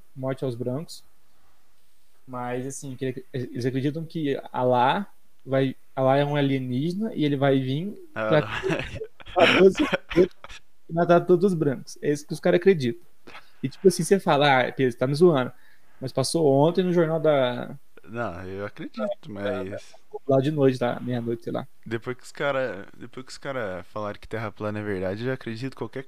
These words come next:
Speaker 2: coisa agora, velho.
Speaker 1: É. Mas assim, porra, meu irmão. Tudo bem que dentro da filosofia dele fazia sentido. Mas agora, mano, o cara que morreu, tá ligado?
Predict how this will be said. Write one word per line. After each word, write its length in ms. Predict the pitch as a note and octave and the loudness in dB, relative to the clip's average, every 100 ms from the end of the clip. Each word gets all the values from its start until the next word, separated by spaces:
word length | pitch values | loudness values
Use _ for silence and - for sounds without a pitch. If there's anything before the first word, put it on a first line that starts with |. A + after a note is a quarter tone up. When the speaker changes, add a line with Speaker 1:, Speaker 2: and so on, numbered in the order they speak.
| - | -8
Speaker 2:
coisa 280 | A2 A#2 G#2+ | -4 -4 -4
agora, 280 | F#2 F#2 F2 | -6 -6 -8
velho. 180 | F2 - - | -10 -12 -6
Speaker 1:
É. 80 | B2 - - - - - - - - - - - | -6 -6 -14 -18 -18 -18 -16 -16 -18 -18 -14 -4
Mas 340 | C#3 C#3 D#3 | 2 2 2
assim, 420 | G3 G3 D3+ B2 C3+ - - | 0 0 0 -4 -10 -16 -10
porra, 180 | D#3+ D3 | -6 -4
meu 80 | C#3 | -2
irmão. 340 | C3 A#2+ C3 - - - - - - - - - - - - - | -2 -4 -8 -14 -16 -16 -16 -16 -16 -16 -16 -16 -16 -16 -16 -14
Tudo 120 | - G3 | -6 0
bem 160 | D#3 | 0
que 120 | - | -2
dentro 320 | B2 B2 C#3 - | -6 -4 -4 -6
da 80 | |
filosofia 500 | C#3+ C#3+ C3 B2+ - | -6 -2 -2 -2 -4
dele 340 | B2+ C3 C#3 C#3 D#3 G3 | 0 2 0 -4 -12 -8
fazia 240 | - F3+ F3 | 0 2 2
sentido. 480 | F3 F#3+ - C#3 A#2 - - - | 0 -6 -4 -4 -6 -16 -18 -12
Mas 140 | C3 B2 | -6 -2
agora, 380 | C3+ B2+ D3+ G3 | 0 2 2 2
mano, 220 | F#3 C#3+ | -2 -4
o 40 | |
cara 200 | A#2+ C3+ | -2 -2
que 120 | B2+ | -2
morreu, 380 | C#3 D3 C3 C3 | -4 -2 0 2
tá 100 | D#3+ | 2
ligado? 340 | - D#3 E3 | 0 0 0